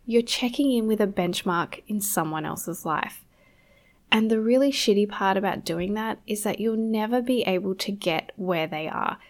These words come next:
It's like when you're driving on a highway and there's a medium strip that divides up the road. You can see the cars in the other lanes, but you physically can't drive your car onto the other side of the road.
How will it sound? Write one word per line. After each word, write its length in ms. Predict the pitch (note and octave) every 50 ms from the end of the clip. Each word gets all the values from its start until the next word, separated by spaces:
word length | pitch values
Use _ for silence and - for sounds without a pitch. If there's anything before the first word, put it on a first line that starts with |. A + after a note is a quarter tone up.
| _ _ _ _ _ _ _ _ _ _ _ _ -
It's 160 | A3 G#3+ - -
like 340 | A3 G3+ G3+ G3+ G3+ - - _
when 140 | - G#3+ G#3+
you're 80 | G#3
driving 400 | G3+ - G3+ G3 F#3+ G3 G3+ G3
on 100 | F#3+ F#3
a 60 | F#3 F3+
highway 480 | - - E3 F#3 E3+ E3 E3+ E3 E3+ -
and 140 | - F#3+
there's 160 | F#3+ G3 G3 G#3+
a 60 | G#3
medium 480 | G#3 G#3+ A#3 A#3 A#3 A3+ A3+ A3+ G#3+
strip 300 | - - - F#3+ - -
that 120 | - D#3+ -
divides 400 | F3 F#3 - E3 D#3+ D#3 D#3 -
up 140 | D#3 - -
the 100 | - -
road. 320 | - - - - - - - _ _ _
You 120 | G#3+ A3+
can 160 | A#3 A#3+ A3+ A3
see 240 | - - B3+ B3+
the 80 | B3 C#4
cars 480 | C4+ - - - G3+ F#3+ G3+ G3+ G3+ G#3
in 60 | G3+
the 160 | G3 F3 -
other 220 | - F3 F3 E3+
lanes, 420 | D#3+ D#3+ D#3+ D#3+ E3+ G3 A3 A3 -
but 120 | - -
you 120 | G#3 A3+ A3
physically 680 | - - - - A#3 A3 A3+ B3+ A#3+ A#3+ - C4+ C4+
can't 400 | C4 - - - G3+ G3 F#3+ -
drive 300 | - G3+ F#3 E3 F3+ G3
your 120 | F#3 F3+ F3+
car 380 | - - D#3 D#3 E3 D#3+ -
onto 280 | - F#3 F#3+ - - F3+
the 120 | F3 - -
other 180 | - - - D#3
side 280 | - - E3 D#3+ D#3
of 100 | - F#3
the 80 | - E3
road. 340 | - - - - - -